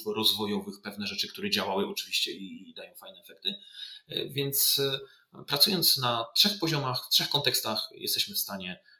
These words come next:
naprawdę prowadzić fajne, mm, szczęśliwe, odważę się tak powiedzieć, szczęśliwe życie,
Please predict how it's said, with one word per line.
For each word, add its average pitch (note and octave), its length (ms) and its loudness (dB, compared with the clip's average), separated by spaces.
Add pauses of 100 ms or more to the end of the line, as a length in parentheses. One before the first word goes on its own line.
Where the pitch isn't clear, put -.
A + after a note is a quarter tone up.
naprawdę G#2 440 -2
prowadzić F#2 480 -2
fajne, C3 600 0 (360)
mm, F2 480 -10
szczęśliwe, G2 880 8
odważę E2 460 -4
się - 160 -4
tak - 180 -20
powiedzieć, D#2 420 -10
szczęśliwe D#2 600 -2
życie, - 380 0